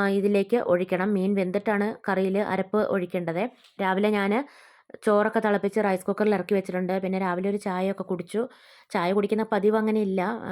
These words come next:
ഇന്നിപ്പോൾ രാവിലെ എഴുന്നേറ്റപ്പോൾ നല്ല തണുപ്പ് കേട്ടോ. അന്നേരം ഒരു ഗ്ലാസ് ചായയൊക്കെ വെച്ച് കുടിച്ചേച്ചാണ് ഇന്ന് പണികളൊക്കെ തുടങ്ങിയത്. പിന്നെ തേങ്ങാരപ്പൊക്കെ ചേർത്ത് ഒന്ന് ചൂടായി കഴിഞ്ഞപ്പം കടുകും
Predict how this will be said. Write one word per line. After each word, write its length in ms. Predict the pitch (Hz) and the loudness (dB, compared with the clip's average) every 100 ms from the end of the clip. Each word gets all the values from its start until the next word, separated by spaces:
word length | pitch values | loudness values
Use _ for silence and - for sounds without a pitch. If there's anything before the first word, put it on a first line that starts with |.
| 185 | -4
ഇന്നിപ്പോൾ 340 | 175 180 185 196 | -4 -4 -2 0
രാവിലെ 240 | 180 202 | 0 0
എഴുന്നേറ്റപ്പോൾ 340 | 196 196 190 175 | -2 -2 -4 -2
നല്ല 140 | 180 | -2
തണുപ്പ് 320 | 196 170 165 | -2 -4 -2
കേട്ടോ. 180 | 175 156 | -4 -4
അന്നേരം 260 | 165 170 190 - - - - | -6 -4 -6 -8 -20 -12 -4
ഒരു 120 | 190 | -2
ഗ്ലാസ് 260 | 196 190 190 | 0 -2 -4
ചായയൊക്കെ 420 | 185 180 185 185 | -4 -2 -2 -2
വെച്ച് 240 | 180 180 196 | -4 -4 -6
കുടിച്ചേച്ചാണ് 640 | 175 165 190 190 185 175 | -6 -4 -4 -4 -4 -2
ഇന്ന് 180 | 185 180 | -4 -4
പണികളൊക്കെ 520 | 175 170 185 190 180 | -2 -2 -2 -2 -2
തുടങ്ങിയത്. 440 | 180 170 175 170 240 _ _ - | -4 -4 -4 -6 -6 _ _ -8
പിന്നെ 140 | 202 | -6
തേങ്ങാരപ്പൊക്കെ 680 | 196 190 196 196 202 214 202 190 | 0 0 0 0 0 -2 -2 -2
ചേർത്ത് 280 | 175 175 196 | -2 -2 -4
ഒന്ന് 200 | 190 190 | -2 -2
ചൂടായി 360 | 185 185 190 185 | -2 -2 -2 -2
കഴിഞ്ഞപ്പം 460 | 180 180 175 240 339 - - - - | -4 -4 -2 -2 -2 -8 -20 -20 -6
കടുകും 420 | 196 190 190 226 | -2 0 2 2